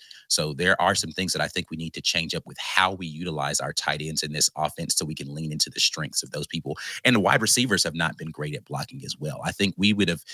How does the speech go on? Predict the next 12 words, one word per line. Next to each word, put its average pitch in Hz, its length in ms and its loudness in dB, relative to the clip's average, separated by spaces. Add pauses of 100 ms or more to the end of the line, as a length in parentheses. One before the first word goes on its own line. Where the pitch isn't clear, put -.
(140)
if 92 180 4
our 107 140 6
wide 107 220 2
receivers 107 360 2
and 82 100 -4
tight 90 220 2
ends 95 200 0
were 80 100 -2
better 85 320 2
at 78 140 0
blocking, 104 500 2 (400)
then 80 360 -2